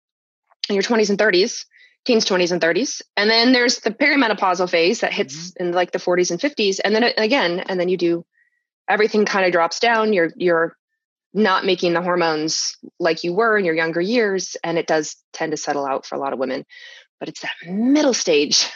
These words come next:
Speaker 2: Oh, it's
Speaker 1: That's a
Speaker 2: hard.
Speaker 1: bugger. <laughs>
Speaker 2: Yeah, it's hard. And
Speaker 1: Yeah.
Speaker 2: I, and I think, and I've been very open about this, that, you know,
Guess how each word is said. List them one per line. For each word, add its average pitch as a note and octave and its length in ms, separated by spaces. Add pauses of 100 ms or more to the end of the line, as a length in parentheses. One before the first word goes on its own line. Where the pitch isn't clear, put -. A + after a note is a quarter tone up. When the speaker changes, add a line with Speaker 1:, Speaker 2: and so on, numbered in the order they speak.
(520)
Speaker 2:
Oh, G#3 160
it's G#3+ 140
Speaker 1:
That's F#3+ 280
a G3+ 60
Speaker 2:
hard. F#3+ 180
Speaker 1:
bugger. D#3 180 (320)
<laughs> A#3+ 100 (100)
Speaker 2:
Yeah, G#3 180
it's A#4+ 320
hard. A3+ 320
And F3 100
Speaker 1:
Yeah. D#3+ 140
Speaker 2:
I, - 40
and F3+ 100
I F3+ 80
think, G#3 360 (360)
and G3 100
I've F#3 100
been A3+ 160
very D#3 260
open G3 260
about C3 320
this, C#3 240
that, C#3 380
you F#3 100
know, B2 200